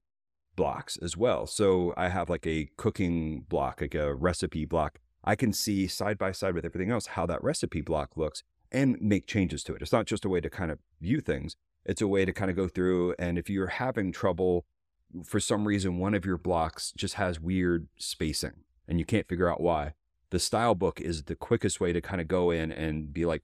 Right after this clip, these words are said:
"Okay, well, here's my paragraph spacing on every other block. And for some reason, my, my paragraph spacing is different here. So I'll just make a quick change," and you're done. It is a super cool feature that I think is really hidden,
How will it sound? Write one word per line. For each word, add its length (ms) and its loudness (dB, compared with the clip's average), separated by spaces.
"Okay, 180 -2
well, 240 0
here's 280 2
my 100 0
paragraph 360 2
spacing 480 0
on 200 -2
every 300 0
other 200 2
block. 340 -2
And 120 -6
for 100 -4
some 180 -2
reason, 200 2
my, 200 -2
my 240 -2
paragraph 400 -2
spacing 340 -6
is 120 -8
different 280 2
here. 140 2
So 140 2
I'll 60 2
just 140 -4
make 140 -2
a 60 -2
quick 200 -2
change," 400 -2
and 80 -4
you're 120 -2
done. 280 0
It 180 4
is 220 4
a 140 4
super 460 0
cool 220 2
feature 380 0
that 100 -2
I 80 2
think 180 -2
is 140 -2
really 460 6
hidden, 520 2